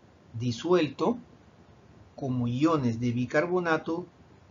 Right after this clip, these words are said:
como compuestos carbamino. La solubilidad del dióxido de carbono en la sangre es mucho mayor que la del oxígeno, hasta veinte veces. Por tanto,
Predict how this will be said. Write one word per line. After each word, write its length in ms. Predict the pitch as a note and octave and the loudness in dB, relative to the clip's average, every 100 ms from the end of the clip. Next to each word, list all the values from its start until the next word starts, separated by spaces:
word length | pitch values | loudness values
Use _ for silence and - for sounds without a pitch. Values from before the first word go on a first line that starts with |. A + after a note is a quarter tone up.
| - | -8
como 340 | C3+ A#2+ A#2 | 0 2 0
compuestos 680 | A#2 A2+ A2 D#3+ D#3+ - C3 | 0 -4 0 2 2 -2 -8
carbamino. 600 | - A2+ G#2 G#2 G2 F#2+ - - - - - - - - - - - - - - - - | -4 -6 -4 -6 -10 -14 -20 -20 -20 -20 -20 -20 -20 -20 -20 -20 -20 -20 -20 -20 -20 -2
La 200 | D3 D3+ | 0 0
solubilidad 680 | F3+ E3+ E3 E3 F3+ C#4+ | -2 -2 -4 -6 -2 0
del 200 | B3+ E3+ | 0 -2
dióxido 360 | D#3 F#3 F#3+ F3+ | 0 -2 0 -2
de 160 | C#3+ B2 | -2 -2
carbono 540 | A#2 A2+ D3+ E3+ C3 | -4 -4 -4 -2 -2
en 100 | A2+ | -2
la 120 | A2+ | -2
sangre 500 | - E3+ D3+ C#3+ E3+ | 0 0 0 -4 -6
es 220 | D#3+ C3+ C#3 | -6 -8 -4
mucho 300 | D3 D3+ D3+ | -4 -4 -4
mayor 340 | A#2+ A2 A#2 | -2 -2 -4
que 140 | D3 | -4
la 80 | C#3 | -2
del 160 | D3 D3 | 0 -2
oxígeno, 520 | D3 A3+ A3+ A2+ G#2+ | -2 -4 -2 -6 -8
hasta 220 | - B2 | -10 -8
veinte 320 | C3 C3+ D#3+ | -6 -6 0
veces. 460 | F3 G#3 - A2+ - - - - - - - | 2 2 0 -12 -16 -20 -20 -20 -20 -18 -4
Por 180 | B2 | -4
tanto, 500 | A#2+ F3+ D3 A#2+ A2+ | 2 4 4 -2 -6